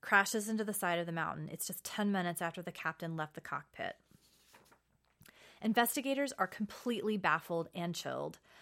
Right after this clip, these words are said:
The possibility becomes clear. Either the first officer was incapacitated but still breathing and no one else was impacted by this incapacitation, just him, or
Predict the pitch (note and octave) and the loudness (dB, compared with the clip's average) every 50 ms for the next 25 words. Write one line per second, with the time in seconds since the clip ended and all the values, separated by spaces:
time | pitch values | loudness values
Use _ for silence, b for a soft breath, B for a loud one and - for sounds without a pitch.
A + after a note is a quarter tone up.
0 | B B B G#3 - - - C4+ D#4 - - F#4 B3 G#3 F3+ F3+ F#3 F3+ F3 F3 | B B B -10 -6 -2 0 0 2 2 0 0 0 0 2 2 2 0 0 -2
1 | F3 F3 - - - - - E3 D#3 D#3+ - - - - D#3 D3 B2+ B2+ B2+ - | -2 -4 -6 -10 -10 -8 -6 -4 -4 -4 -6 -8 -8 -8 -6 -4 -4 -4 -4 -6
2 | b b b b b b b _ - B3 C#4+ D4+ E4+ F4 F4+ E4+ E4+ D4+ - - | b b b b b b b _ -4 -2 -2 0 0 0 0 2 0 -2 -2 -2
3 | B3 A#3 A3+ - - F3+ F3 F3+ F#3 - A3 G3+ - A3 G#3+ G3+ F#3 F3 - - | -2 -2 -2 -2 -2 -2 -2 -2 -2 -4 -4 -4 -2 -2 -2 0 -2 -2 -4 -6
4 | - F3+ F3+ F#3+ F#3 - - - - - E3 D#3+ - - G3+ - - A3+ A3+ A3+ | -6 -4 -4 -4 -4 -6 -8 -6 -2 0 0 0 0 -4 -6 -4 -2 0 0 0
5 | A3+ G3+ F#3+ D#3 - - - - - - E3+ E3+ E3 D#3+ E3+ D#3+ D#3 D#3+ E3+ F3 | -2 -2 -6 -8 -8 -8 -10 -8 -4 -2 -2 -2 -2 -4 -4 -4 -4 -4 -4 -4
6 | G#3 A3 A#3 A#3+ - - E3+ D#3 D#3 D#3 D#3 E3 E3 F3 G3 G#3+ A#3+ B3 A#3+ - | -2 -4 -4 -4 -6 -6 -6 -4 -4 -2 0 2 4 4 4 4 4 2 0 0
7 | G3+ G3+ G3+ A3 - - A3+ G#3+ - G3 G3+ - A3 G3 G#3 - - A3 G3+ G#3+ | 0 0 0 0 -2 -4 -6 -6 -4 -4 -2 -2 -2 -2 -2 -2 -4 -4 0 0
8 | G#3 G#3 G#3+ G#3+ - G#3+ G#3+ - - - - G3 G3+ - G3+ - - G#3 G3+ G#3 | 0 0 0 -2 -4 -4 -4 -6 -6 -4 -4 -2 -2 -4 -6 -4 -2 -2 -2 -2
9 | - A3+ G#3 G3 D3+ D3 - - - - D#3 F3 G3 B3 D4+ B B B B B | -2 -2 -2 -2 -4 -6 -8 -10 -6 -4 -2 -2 -2 -4 -6 B B B B B
10 | B B - - C4+ C4 A#3+ G#3 F#3 F3+ F3+ F#3 | B B 2 4 6 6 8 6 6 6 4 0